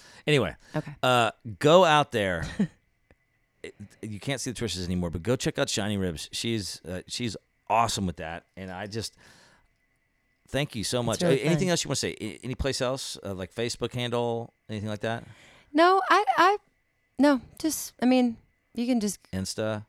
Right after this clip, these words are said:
Speaker 2: put my name in the old Google machine and that stuff comes up, right?
Speaker 1: I don't know. I don't know if it does.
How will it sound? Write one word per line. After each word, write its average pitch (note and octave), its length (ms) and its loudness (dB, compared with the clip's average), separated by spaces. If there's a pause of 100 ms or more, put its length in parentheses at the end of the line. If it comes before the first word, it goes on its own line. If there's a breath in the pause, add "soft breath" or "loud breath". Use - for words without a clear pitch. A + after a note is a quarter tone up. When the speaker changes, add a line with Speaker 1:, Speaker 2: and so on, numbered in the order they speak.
(140)
Speaker 2:
put A3 180 4
my G3 100 4
name F#3+ 280 4
in F3+ 200 0
the F3 160 0
old E3+ 320 2
Google F3+ 320 0
machine D3+ 480 -2
and D3 140 -2
that D3 180 -6
stuff - 240 -8
comes C#3+ 220 -6
up, C#3 200 -6
right? E3 340 -2
Speaker 1:
I A#4 40 -4
don't - 420 -4
know. F2 1040 -6
I C#2+ 100 -12
don't D2+ 100 -8
know E2+ 80 -4
if F2+ 100 -8
it B1+ 60 -18
does. C2+ 240 -10